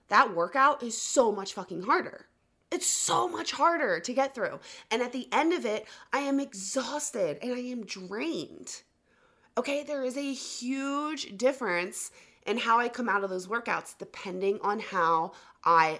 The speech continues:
talk to myself during them, okay? And again, this took a lot of practice. So don't be hard on yourself if you are not able to just automatically start talking positive to yourself. All right, it takes time,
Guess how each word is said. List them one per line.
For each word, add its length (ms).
talk 300
to 80
myself 580
during 320
them, 280
okay? 280
And 80
again, 340
this 180
took 200
a 40
lot 320
of 80
practice. 720
So 220
don't 360
be 160
hard 340
on 120
yourself 640
if 180
you 160
are 120
not 280
able 460
to 160
just 240
automatically 640
start 220
talking 320
positive 480
to 100
yourself. 540
All 80
right, 200
it 220
takes 440
time, 640